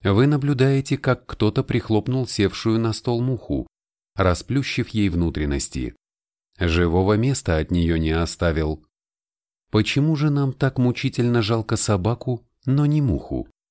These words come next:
Философы скажут: «Потому что у собаки есть сознание, а у мухи нет». Откуда же мы это знаем? Потому что у собаки есть глаза,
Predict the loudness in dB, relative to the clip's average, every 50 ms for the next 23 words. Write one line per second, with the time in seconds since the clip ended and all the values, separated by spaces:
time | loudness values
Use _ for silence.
0 | _ _ _ _ _ _ _ _ _ _ 0 0 2 2 2 0 0 0 -2 -2
1 | -2 -4 -4 -2 -2 -2 -2 -2 -4 -8 -10 -12 -20 _ _ _ _ _ _ _
2 | 0 0 2 2 2 2 2 0 -2 -2 -2 0 0 0 0 0 0 -2 0 0
3 | 0 0 -2 0 -2 -2 0 2 0 0 0 0 0 0 0 2 0 -2 -2 -2
4 | -2 -2 -2 -2 0 -2 -2 -4 -6 -8 _ _ _ _ 2 2 4 4 2 0
5 | 0 -2 -2 -4 -6 -4 -4 -4 -4 -4 -10 _ _ _ -2 0 0 0 0 -2
6 | -6 -8 -18 _ _ _ _ _ _ _ _ _ _ _ _ _ _ _ _ _
7 | -2 -2 -2 -2 -2 0 0 2 2 2 2 4 2 4 4 4 2 2 0 0
8 | -2 0 0 0 0 0 -2 -4 -6 -8 -10 -14 _ _ _ _ _ _ _ _
9 | _ _ _ _ _ _ _ -2 -2 0 2 0 0 0 0 -2 -4 -2 -2 0
10 | 0 0 0 0 -2 0 0 -2 -2 -2 -2 -2 0 0 0 -2 -2 -4 -4 -2
11 | -2 -2 -2 -2 -4 -4 -4 -4 -6